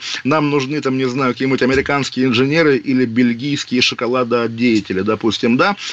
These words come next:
Но нет, конечно, речь идёт о бессловесных, между прочим, будущих избирателях Владимира Путина из Средней Азии, которые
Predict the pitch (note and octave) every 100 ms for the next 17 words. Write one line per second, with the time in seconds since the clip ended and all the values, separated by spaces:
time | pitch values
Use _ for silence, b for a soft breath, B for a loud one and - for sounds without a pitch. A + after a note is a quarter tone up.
0 | B D#3+ G3+ C#3+ - E3+ D#3+ D#3 D3+ E3
1 | D#3 F#3 F3 D3+ C3+ D3 - D#3 E3+ A3
2 | B3+ A3 G#3+ - B - E3 D#3 C#3+ F3
3 | F3+ F3 D3+ D3 B2+ B B A#2+ A#2+ G#3
4 | G3 - - D3 - D#3 A#2+ D#3+ G3 E3
5 | A2 G#2+ - B2+ B2 C3 B2+ C#3+ A#3+ A3+
6 | F3+ D3+ C#3+ - D3 C3+ C#3 - G#3+ A3
7 | G#3+ F3+ C3+ E3 F3 E3